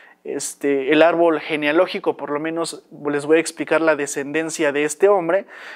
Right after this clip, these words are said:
Carlos segundo tenía una media hermana de nombre María Teresa de Austria. Esta se casa con Luis catorce, el rey Sol. Ambos, eh, procrean a Luis de Francia, asimismo este señor, Luis de Francia, se casa con Mariana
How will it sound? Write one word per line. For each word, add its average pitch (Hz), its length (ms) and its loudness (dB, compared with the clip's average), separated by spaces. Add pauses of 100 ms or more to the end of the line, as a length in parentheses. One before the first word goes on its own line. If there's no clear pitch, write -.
(120)
Carlos 214 340 6
segundo 214 520 4
tenía 170 180 0
una 180 360 2
media 156 260 0
hermana 170 420 2
de 151 100 0
nombre 160 280 -4
María 151 280 2
Teresa 151 360 2
de 165 100 6
Austria. 196 560 4 (460)
Esta 202 340 4
se 165 160 -4
casa 175 300 4
con 143 200 -8
Luis 147 200 -6
catorce, 185 800 0
el - 120 -16
rey 165 200 2
Sol. 233 360 2 (360)
Ambos, 170 720 0
eh, 143 440 -4 (880)
procrean 160 560 6
a 143 140 2
Luis 147 220 -6
de 165 120 2
Francia, 196 640 4
asimismo 156 680 -4
este 175 500 2
señor, 170 380 -2
Luis 147 180 -6
de 151 100 -2
Francia, 165 360 0
se 147 120 -6
casa 160 360 2
con 147 120 -8
Mariana 156 640 0